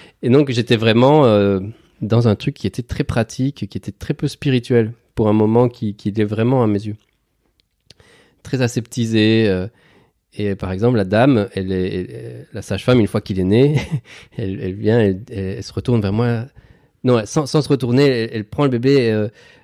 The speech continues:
Est-ce que le papa veut couper le cordon ? » Et puis elle se retourne vers moi et elle voit que je suis blême. Elle dit, « Oh, est-ce que quelqu'un a une chaise <laughs> pour le papa ? » <laughs> J'étais totalement incapable de, de faire quoi que ce soit là.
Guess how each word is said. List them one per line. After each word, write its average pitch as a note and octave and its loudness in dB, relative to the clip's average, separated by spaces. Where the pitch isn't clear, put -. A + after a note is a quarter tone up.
Est-ce - -12
que E3+ 2
le D#3 2
papa D#3+ -2
veut B2+ 0
couper D#3 0
le D3 2
cordon ? » B2+ -2
Et A2+ -8
puis B2+ -2
elle A#2 -2
se A2 -10
retourne C#3+ -2
vers B2 -2
moi C#3+ -4
et B2 -6
elle A#2+ -2
voit B2 0
que A#2+ -6
je A#2 0
suis A2+ -12
blême. A#2 0
Elle A2 -8
dit, « A#2+ -12
Oh, D#3+ -4
est-ce D3 -2
que F3 2
quelqu'un E3 0
a - 6
une D#3+ 6
chaise E3 2
<laughs> - -14
pour D3 2
le D3+ 6
papa ? » E3 2
<laughs> - -20
J'étais C3 -2
totalement D3+ 2
incapable D3 0
de, A2 0
de A2+ -6
faire - -6
quoi C#3 -4
que - -12
ce - -12
soit B2+ -4
là. B2 -4